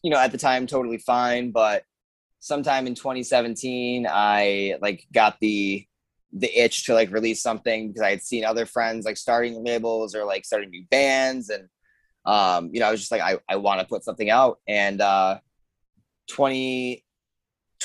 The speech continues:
uh, s-, I think September, September twenty seventeen, uh, we ended up releasing, um, a square, a square cut lathe seven inch of, uh, Drew's covering, um, the Stone Roses' "I Wanna Be Adored."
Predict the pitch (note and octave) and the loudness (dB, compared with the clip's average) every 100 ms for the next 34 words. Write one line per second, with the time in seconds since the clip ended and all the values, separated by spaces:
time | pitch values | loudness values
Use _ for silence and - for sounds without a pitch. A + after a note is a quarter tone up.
0 | - - - _ _ _ - A#2 A#2 A2 | -14 -16 -20 _ _ _ -4 2 4 4
1 | G#2+ - _ - B2 E3+ - C#3+ - D#3+ | 0 -12 _ -14 -12 -10 -8 -8 0 2
2 | E3+ F3+ E3 D#3+ - _ - C#3+ F#3 E3+ | 6 8 8 6 2 _ -14 -4 -4 -4
3 | F3+ E3+ D#3 D#3+ D3+ D#3+ D#3+ D#3+ D#3 _ | -6 -6 -2 -2 -2 -6 -4 -4 -6 _
4 | _ _ _ _ - A#2 A#2 A2+ C3 C3 | _ _ _ _ 4 6 8 6 4 4
5 | B2 A2 A#2+ A#2 A#2 C3 B2 A#2 A2+ G#2+ | 2 0 0 -2 -4 -4 -4 -4 -6 -4
6 | F#2+ G2+ G2+ G2 F#2+ F#2+ G2+ - _ _ | 2 4 4 2 -2 -6 -8 -14 _ _
7 | _ _ _ _ - - A2+ A#2 A2 - | _ _ _ _ -20 0 4 6 6 2
8 | - C3+ C3 C3+ C3+ B2 - - D3 C#3 | 2 6 8 8 4 0 -6 -2 2 2
9 | C3 C#3+ A#2+ A2+ A#2 A#2+ G#2+ C3 A#2+ B2 | 2 -2 -2 -2 -2 -4 -4 -2 -2 -4
10 | B2+ - - - A2+ A2 G#2+ A2 G#2+ G#2 | -8 -10 -14 -2 4 4 4 4 4 4
11 | G2+ G2 F#2+ G#2+ A#2 A#2+ A#2 A2 - A#2+ | 2 0 -4 -4 -2 0 -2 -4 0 2
12 | A2+ A2+ G#2+ G#2+ - G2+ G2 G2 G2+ - | 2 0 -2 -10 -4 0 0 -2 -4 2
13 | C#3 B2 A#2+ A#2 G#2+ G#2+ A2+ A2 G#2+ G2+ | 2 4 4 2 2 4 4 2 -2 0
14 | G#2 A2 D#3+ | 0 0 -2